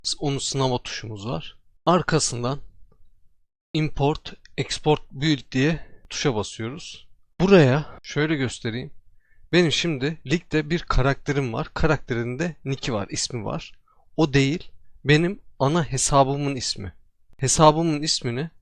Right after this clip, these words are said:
buraya girdikten sonra start'a basıyorum.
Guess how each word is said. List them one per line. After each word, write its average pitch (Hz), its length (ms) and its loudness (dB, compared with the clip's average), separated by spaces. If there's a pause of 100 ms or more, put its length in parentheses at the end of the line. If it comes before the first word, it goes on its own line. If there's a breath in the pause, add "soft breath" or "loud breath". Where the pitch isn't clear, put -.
(240)
buraya 156 280 2
girdikten 131 580 -4
sonra 160 520 -2 (260)
start'a 165 540 6
basıyorum. 120 520 -4